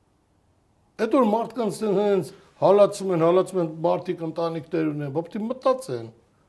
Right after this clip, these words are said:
Բա թե ասենք Ալեն Սիմոնյանը, որ կարա երրորդ նախագահի ընտանիքի հասցեին, ինչ ասես, հաչա ու փ-, հանգիստ ապրելու, հա։ Խաղաղ ասենք գնալու Մոսկվայի փողոցներում մանագալու բան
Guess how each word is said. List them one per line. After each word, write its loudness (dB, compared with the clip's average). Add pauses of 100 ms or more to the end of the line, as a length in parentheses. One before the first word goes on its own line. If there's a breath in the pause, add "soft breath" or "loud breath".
(1700)
Բա -2
թե 6
ասենք 4
Ալեն 6
Սիմոնյանը, 2
որ 2
կարա 4 (600 soft breath)
երրորդ 6
նախագահի 2
ընտանիքի -2
հասցեին, 0
ինչ -2
ասես, -4 (1120)
հաչա 2
ու 2
փ-, -12 (300)
հանգիստ -4
ապրելու, -2
հա։ -4 (840)
Խաղաղ 4
ասենք 0
գնալու 0
Մոսկվայի -2
փողոցներում -4
մանագալու -6
բան 0